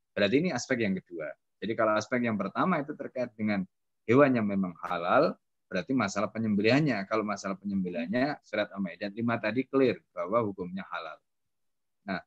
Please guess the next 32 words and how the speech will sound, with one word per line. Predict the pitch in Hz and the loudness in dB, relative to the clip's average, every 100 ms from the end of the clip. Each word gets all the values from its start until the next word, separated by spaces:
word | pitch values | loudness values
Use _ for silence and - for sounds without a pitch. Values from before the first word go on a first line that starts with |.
| _ _ | _ _
masalah | - 117 131 180 | -4 -2 2 2
berikutnya | 180 131 120 107 - | 2 0 0 -2 0
adalah | 123 117 | 2 2
masalah | 113 101 98 110 139 143 _ _ _ _ _ | 2 -4 -2 -2 -4 -8 _ _ _ _ _
ada | - 147 196 196 | -6 0 0 0
kemungkinan | - 175 151 139 131 113 95 82 98 139 175 _ _ _ | 0 0 0 -2 -4 -2 -2 -2 -6 -8 -12 _ _ _
daging | 117 110 135 127 | 2 2 4 4
yang | 110 98 | 2 0
halal | 110 113 104 | 2 4 2
tadi | 95 87 90 | 0 -6 -6
itu | 80 87 _ _ _ _ _ | -10 -10 _ _ _ _ _
bercampur, | - - 123 117 120 101 | -6 0 0 0 -2 -2
entah | 101 98 98 | -4 -2 -4
itu | 92 95 | -4 -8
tempatnya, | 95 92 131 - - 120 113 113 | -8 -6 -6 -8 -6 -4 -4 -8
entah | 110 104 | -6 -6
itu | 104 - - | -6 -10 -4
tangan | 104 104 104 | -2 0 0
yang | 101 | -2
dipakai | 98 95 107 - 110 | -2 -4 -6 -6 -6
dan | 104 92 | -4 -6
sebagainya. | - 104 98 120 | -6 -4 -2 -2
Itu | 156 | 0
berarti | 110 170 | 2 2
masalah | 139 110 110 127 | 0 -2 0 0
yang | 113 | -2
kedua | 107 120 120 | -4 -2 0
adalah | 127 117 | 0 0
masalah | 104 95 120 139 | -2 -4 -6 -6
terkait | 120 135 147 | -8 -6 -4
dengan | 143 135 131 | -2 -2 -4
syubhat. | - 175 147 135 | -4 -6 -4 -4